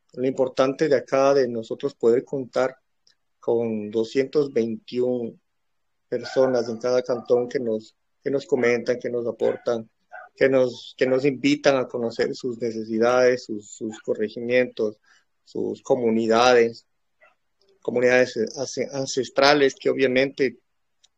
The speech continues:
no cualquier persona puede ir y entrar así como, "Venga, yo soy Cristian Díaz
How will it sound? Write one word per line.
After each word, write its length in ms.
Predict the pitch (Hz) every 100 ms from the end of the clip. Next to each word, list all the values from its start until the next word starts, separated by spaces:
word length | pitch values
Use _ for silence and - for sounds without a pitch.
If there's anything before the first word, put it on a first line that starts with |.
| _ _ -
no 200 | 147 170
cualquier 320 | 160 160 156
persona 380 | 143 165 165 -
puede 300 | 151 135 120
ir 220 | 151 151
y 40 |
entrar 320 | 120 107 139 143
así 280 | 127 143
como, 280 | - 147 147
"Venga, 320 | - 151 160
yo 160 | 131 135
soy 220 | 139 151
Cristian 380 | 151 156 156 151
Díaz 420 | 165 170 165 165